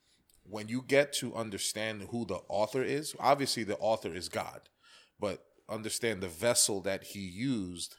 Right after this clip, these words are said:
then that in itself puts this entire book in a different light.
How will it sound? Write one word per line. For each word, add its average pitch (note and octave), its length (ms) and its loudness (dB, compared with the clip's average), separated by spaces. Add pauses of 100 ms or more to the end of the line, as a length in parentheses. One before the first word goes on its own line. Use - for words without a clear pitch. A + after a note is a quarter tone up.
(540)
then F#2+ 600 -6 (340)
that A#2 520 2
in A2+ 140 -4
itself A#2 800 4
puts - 260 -4
this G2+ 220 -2
entire G2 460 0
book F#2 340 -6
in F#2 220 -8
a F2+ 60 -8
different F#2+ 480 -6 (100)
light. F2+ 320 -4